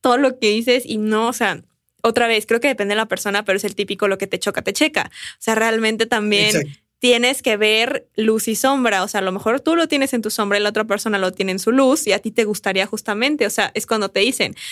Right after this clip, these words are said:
Speaker 1: "A ver, ¿realmente te molestan las personas ruidosas o tú no puedes expresarte?". Y eso es lo que te molesta realmente. Entonces, es como empezar a ver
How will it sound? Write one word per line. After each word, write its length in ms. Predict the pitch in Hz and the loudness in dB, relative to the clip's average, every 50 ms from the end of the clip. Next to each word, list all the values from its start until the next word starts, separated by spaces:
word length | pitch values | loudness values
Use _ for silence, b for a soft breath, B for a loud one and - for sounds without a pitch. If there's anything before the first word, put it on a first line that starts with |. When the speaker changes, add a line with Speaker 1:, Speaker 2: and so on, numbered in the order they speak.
| B B B B | B B B B
Speaker 1:
"A 100 | 190 196 | 0 2
ver, 180 | 196 196 190 | 2 0 0
¿realmente 640 | 196 196 190 196 202 202 202 214 202 208 196 - - _ - | 0 -2 -2 0 0 -2 -2 0 0 -2 -2 -2 -6 _ -4
te 100 | - 196 | -2 -2
molestan 520 | 196 190 190 185 185 185 190 - - 233 | 0 0 0 2 2 0 0 0 -2 -2
las 140 | 240 254 247 | -2 -2 -2
personas 540 | - 254 247 247 - 220 208 208 208 208 208 | -2 -2 -2 0 -2 -2 0 0 -2 -2 -2
ruidosas 580 | 208 220 233 240 247 247 247 - 208 214 - - | 0 2 2 4 4 2 2 0 -2 -4 -4 -6
o 100 | - 208 | -8 -6
tú 120 | - - 214 | -2 -2 -2
no 160 | 208 208 202 | -2 -2 0
puedes 220 | - 190 185 185 | 0 0 0 0
expresarte?". 640 | 196 190 - - 214 240 - 330 339 - - - - - b b b b | -4 -8 -6 -4 -2 0 0 0 -2 -2 -6 -8 -8 -10 b b b b
Y 80 | b 202 | b 0
eso 160 | 196 - 220 | 2 2 4
es 60 | 226 | 4
lo 100 | 240 220 | 4 2
que 80 | 214 202 | 2 0
te 120 | - 202 | -2 -2
molesta 420 | 190 185 180 170 180 185 185 - 185 | -2 -2 0 0 0 0 0 -2 -2
realmente. 640 | 185 180 185 185 208 233 247 240 240 - - 196 - b b b b b | 0 0 0 2 2 2 2 0 0 -2 -4 -6 -6 b b b b b
Entonces, 300 | - - 190 185 202 196 | -16 -14 -12 -10 -10 -10
es 140 | 202 202 - | -10 -12 -10
como 240 | - - 226 214 190 | -8 -6 -4 -4 -4
empezar 460 | 185 196 - 202 - - 208 196 196 | -4 -4 -4 -4 -2 -2 -2 0 0
a 80 | 202 202 | 0 2
ver 340 | 190 196 202 208 - 208 | 2 2 2 2 -2 -4